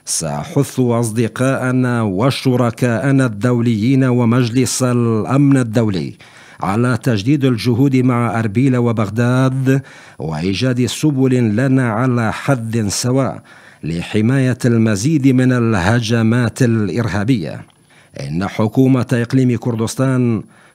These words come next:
تقدر بشدة وستدافع عن الاستثمارات وتحميها في قطاع النفط والغاز وجميع البنية التحتية العامة. وأوضحت أن أي هجوم على كردستان في أي مكان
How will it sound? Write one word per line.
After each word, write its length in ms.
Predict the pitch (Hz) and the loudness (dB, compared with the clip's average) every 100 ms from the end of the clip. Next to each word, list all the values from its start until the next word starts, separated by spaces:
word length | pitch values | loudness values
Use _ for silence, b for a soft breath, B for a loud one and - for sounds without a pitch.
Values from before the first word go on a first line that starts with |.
| _ | _
تقدر 640 | 80 78 110 113 120 120 117 | -10 -8 -6 -2 -2 0 0
بشدة 560 | 113 - 151 123 127 | -2 -2 -4 -2 -4
وستدافع 1200 | 107 123 - 123 113 127 113 113 139 120 131 127 | -2 -4 -4 -4 -4 -4 -4 -2 -2 -2 -2 0
عن 180 | 120 123 | 0 0
الاستثمارات 840 | 117 113 - 110 123 113 123 131 131 | -2 -2 -4 -2 0 0 -2 -2 -2
وتحميها 960 | 110 117 - 113 - 127 143 127 123 | -2 -2 -2 -6 0 2 2 0 -4
في 200 | 107 123 | -4 -6
قطاع 440 | 113 117 131 123 117 | -4 -4 -2 -2 -2
النفط 320 | 113 131 131 | -2 -2 -2
والغاز 500 | 120 117 107 127 113 | 0 -2 -2 -2 -2
وجميع 760 | 123 117 113 113 131 127 120 | -2 -2 -2 0 0 0 -2
البنية 600 | 120 110 95 135 127 123 113 | -2 -4 0 0 2 -2 -2
التحتية 960 | 113 - 120 107 - 143 135 117 117 - | -6 -2 -2 -2 -4 -2 0 0 -2 0
العامة. 680 | 117 104 90 113 110 85 58 - B B B | -2 0 -2 -2 -2 -2 -8 -16 B B B
وأوضحت 580 | 71 73 82 98 120 - | -10 -8 -6 -6 -4 -2
أن 260 | 117 117 120 | 0 0 0
أي 400 | - 165 151 135 | 0 0 2 2
هجوم 720 | 123 127 107 123 123 110 95 | 2 -2 0 0 2 2 0
على 460 | 82 135 131 120 113 | 0 0 0 -2 -2
كردستان 760 | 131 113 110 - 139 143 127 | -2 -2 -4 -2 -2 0 0
في 280 | 113 131 107 | -2 -2 -2
أي 240 | 139 123 123 | 0 0 0
مكان 840 | 110 - 120 123 131 135 139 143 | -2 -2 -2 0 2 2 2 0